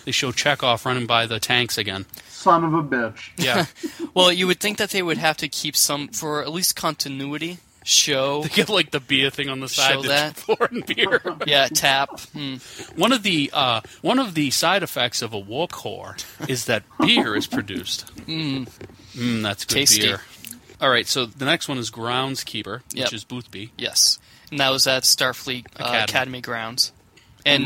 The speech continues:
Speaker 2: Mm-hmm.
Speaker 3: he actually struck up, uh, relationships with Captain Picard and I believe Janeway.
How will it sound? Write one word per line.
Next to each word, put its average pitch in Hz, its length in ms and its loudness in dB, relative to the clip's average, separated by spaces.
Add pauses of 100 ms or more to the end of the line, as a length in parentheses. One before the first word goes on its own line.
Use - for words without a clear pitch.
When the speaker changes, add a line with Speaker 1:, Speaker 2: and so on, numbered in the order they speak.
Speaker 2:
Mm-hmm. - 200 -14
Speaker 3:
he 160 560 -4
actually 143 320 0
struck - 460 2
up, 127 280 0
uh, 127 320 -6
relationships 143 720 0
with 123 200 -2
Captain - 280 -2
Picard 151 540 4
and 123 120 -4
I 127 100 0
believe 135 260 -2
Janeway. 135 500 2